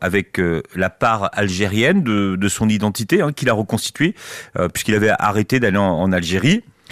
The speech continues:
Euh, il s'est même plongé dans quelques ouvrages du dix-neuvième siècle et grâce à une thèse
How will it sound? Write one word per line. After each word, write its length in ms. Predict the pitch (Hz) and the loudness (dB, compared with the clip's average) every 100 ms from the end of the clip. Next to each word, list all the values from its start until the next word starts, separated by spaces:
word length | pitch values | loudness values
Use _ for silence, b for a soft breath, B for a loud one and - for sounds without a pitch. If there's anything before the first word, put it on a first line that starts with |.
| B B B | B B B
Euh, 300 | 113 110 107 | 2 4 2
il 140 | - 143 | 0 0
s'est 120 | 170 | 2
même 220 | 175 190 | 4 4
plongé 300 | 160 151 175 | 2 2 4
dans 100 | 160 | 2
quelques 320 | 151 147 143 | 2 2 2
ouvrages 320 | 139 135 160 | 2 2 0
du 120 | 127 120 | 0 -4
dix-neuvième 580 | 151 156 151 117 123 | -4 0 0 2 2
siècle 640 | 117 - 127 165 - - - | 2 2 2 2 2 2 2
et 120 | 120 120 | 0 0
grâce 340 | 117 135 - | 2 0 0
à 40 | |
une 160 | 117 110 | -2 0
thèse 440 | - 131 123 98 | 0 2 2 0